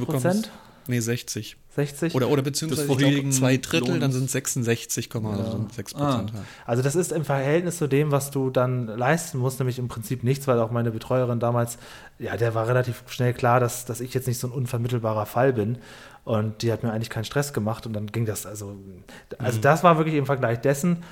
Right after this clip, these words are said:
Speaker 1: ich weiß nicht, wie das bei A L G zwei ist, da muss man vielleicht zu Seminaren und dann muss man hier sich überall bewerben und auf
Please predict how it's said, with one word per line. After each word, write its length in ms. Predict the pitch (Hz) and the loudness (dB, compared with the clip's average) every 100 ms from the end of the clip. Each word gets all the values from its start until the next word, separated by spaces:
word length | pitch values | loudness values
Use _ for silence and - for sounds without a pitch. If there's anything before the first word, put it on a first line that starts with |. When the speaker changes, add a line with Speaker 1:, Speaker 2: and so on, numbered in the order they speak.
| - | -8
Speaker 1:
ich 60 | - | -2
weiß 140 | 123 | 0
nicht, 80 | 123 | 2
wie 40 | |
das 120 | 123 - | 0 0
bei 100 | 110 | 0
A 140 | 113 | 0
L 60 | 117 | 0
G 140 | 113 | -2
zwei 300 | - 123 139 | -4 2 4
ist, 120 | 139 131 | 4 2
da 60 | |
muss 120 | 120 | -2
man 80 | 120 | -2
vielleicht 300 | 113 117 120 | -2 0 0
zu 80 | 120 | 0
Seminaren 600 | 117 113 110 117 123 123 | -2 0 2 4 4 2
und 60 | 113 | 0
dann 80 | |
muss 160 | 113 113 | 0 -2
man 120 | 113 | 0
hier 160 | 123 123 | 2 0
sich 120 | 117 | 0
überall 360 | 180 156 139 131 | 2 2 4 2
bewerben 420 | 117 120 127 120 | 2 2 2 2
und 140 | 117 | 0
auf 160 | 123 | -4